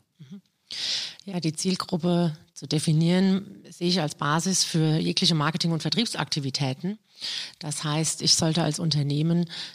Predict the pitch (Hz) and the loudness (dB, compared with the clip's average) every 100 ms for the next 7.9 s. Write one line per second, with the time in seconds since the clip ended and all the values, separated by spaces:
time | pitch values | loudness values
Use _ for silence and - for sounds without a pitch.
0 | - - 165 151 151 - _ - _ _ | -10 -6 -2 0 -2 -4 _ -20 _ _
1 | _ _ 175 156 143 165 - 180 175 - | _ _ -8 -4 0 0 2 2 0 -6
2 | _ _ - 175 147 135 151 160 156 175 | _ _ -16 -4 -2 0 2 2 2 2
3 | - 185 165 - 139 147 147 160 160 180 | 2 0 -2 -2 -2 -2 -2 -2 0 2
4 | 196 - - - - - - 147 147 151 | 2 -2 -8 -16 -16 -14 -8 -2 0 0
5 | 156 - 135 135 143 143 143 131 127 - | 0 -4 -2 -2 -2 -2 -4 -4 -4 0
6 | 151 170 180 - 147 127 139 135 123 135 | 2 2 0 -4 -2 -2 -2 -6 -4 -2
7 | 131 170 - 165 143 143 143 160 | 0 0 -2 -4 -2 0 0 0